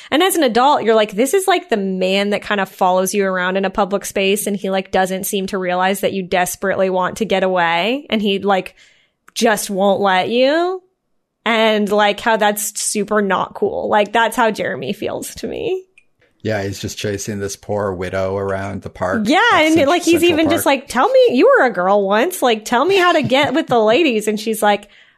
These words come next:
Speaker 1: "Okay, bye." And then he still follows her home.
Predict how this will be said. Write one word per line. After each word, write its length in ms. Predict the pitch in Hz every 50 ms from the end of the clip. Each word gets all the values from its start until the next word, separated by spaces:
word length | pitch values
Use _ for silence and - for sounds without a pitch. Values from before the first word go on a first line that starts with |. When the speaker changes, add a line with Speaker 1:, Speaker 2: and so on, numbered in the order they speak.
| _ -
Speaker 1:
"Okay, 240 | 320 294 349 392 381
bye." 640 | 269 240 311 392 523 523 480 453 440 440 427 427 440
And 140 | - - 349
then 120 | 370 370 359
he 160 | 349 370 349
still 400 | 349 - - - 277 285 349 349
follows 460 | 349 - 240 240 247 262 294 294 -
her 140 | 302 254 240
home. 560 | 214 226 214 240 226 208 202 202 208 208